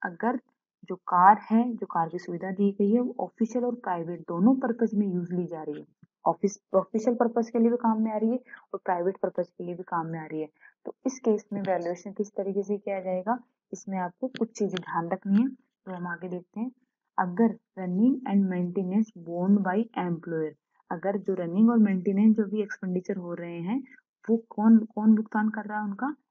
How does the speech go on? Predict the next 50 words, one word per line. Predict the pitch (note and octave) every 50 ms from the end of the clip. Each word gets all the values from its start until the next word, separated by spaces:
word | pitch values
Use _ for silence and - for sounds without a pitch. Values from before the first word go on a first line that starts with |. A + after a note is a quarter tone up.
| _ -
एम्प्लॉयर, | - F#3+ F#3 F3+ F3 F3+ F3+ F3 E3+ D#3+
नियोक्ता | D#3 D#3+ F3 F#3 G3 G3+ G3+ - B3 B3
भुगतान | A3 G#3 G3+ - - F#3 F3 E3+ E3
कर | - E3+
रहा | - - E3 D#3+
है, | D#3+
तो | - - - _ -
उस | A3 - -
case | - G#3 G3+ G3 G3 -
में | G#3
valuation | F#3+ F#3+ F#3+ F#3 F3 F3+ F3+ - G3+ G3
कैसे | - G3 F#3 - - G3+
होगा | G3 F#3+ F#3 A3 B3+ B3+ - _ _ _ _ -
और | - F#3
अगर | F3 E3+ F3
एम्प्लॉयर | E3+ E3 E3 - G3 G3 G3
भुगतान | F#3 F3+ _ - F3+ F3+
करेगा | F3 - F3+ F3 F3 E3+ F#3
तो | - - C4+
उस | C4 -
case | - G3+ G3 - -
में | F#3+ F3+
कैसे | - E3+ E3 - -
होगा, | E3 - - E3
उसके | D#3+ - - F3+
बारे | E3+ F3 D#3 E3
में | E3 E3 E3+ F3
हम | F3 G#3+ C4+ C4 - _ _ _ _ _ -
देखेंगे। | D#3+ E3 D#3+ - E3+ D#3+ D3+ D#3
तो | D3+ _ _ _ _ _ - -
पहले | - F#3+ F#3 F#3 G3
देखते | F3+ F#3 F3+ F3 _ - G#3
हैं, | A3 A#3+ - -
अगर | F3+ E3+ F#3 G3 F3+
जो | - - F3+
भी | F3+ G#3 B3 B3+
running | A3+ G3+ G3+ G3 G#3 G3+ G#3
and | G3+ G#3 F#3 F#3 F3+
मेंटेनेंस, | F3+ E3+ E3 E3 - F3 E3+ F3 F3
जो | F3 - F#3
भी | F#3 A3+ A3
चलाने | A3 - G3 F3+ F3 E3+ E3+ F3+ F3+
के | - G3
रख | F3+ F3 F3 - -
रखाव | F#3 - - F#3 F3+
के | F3 F#3+ F#3+
जो | - F#3 F3+
भी | F3+ A3+ B3
खर्चे | B3 A3+ G3+ - - - F3
हैं, | E3 E3 D#3+